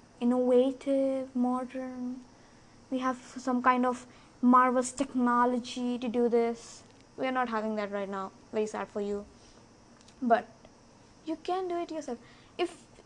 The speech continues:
nothing of this works, still nothing of this works, I have something for you. Listen. Listen to others, what they say. Have others' opinion.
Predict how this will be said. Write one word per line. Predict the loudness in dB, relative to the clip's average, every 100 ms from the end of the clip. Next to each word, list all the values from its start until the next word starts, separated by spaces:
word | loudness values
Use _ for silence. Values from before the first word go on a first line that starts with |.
| -20 -8 2
nothing | 4 2 2 2 4
of | 4 2
this | 0 -2
works, | 2 4 4 2 -6 -18 -2
still | 2 4 4
nothing | 0 -2 -2
of | -2
this | -2 -2
works, | 0 0 -2 -8 -20 -20 -20 -20 -20 -20 -20 -20 -12 -4
I | -2
have | -2 -6 -8
something | -10 -4 -4
for | -2
you. | -2 -2 -6 -10 -20 -20 -20 -20 -20 -20 -20 -20 -20 -6
Listen. | 0 2 0 -2 -2 0 0 -2 -10 -20 -20 -20 -20 -20 -18 -6
Listen | -2 0 0
to | -2 0
others, | 4 4 4
what | 2 2 0
they | -4
say. | -6 0 2 2 -4 -16 -20 -20 -20 -20 -20 -20 -20 -20 -20 -16
Have | 0 2 2 0
others' | 2 0 -2
opinion. | -8 -8 -4 0 0 0 -6 -10 -14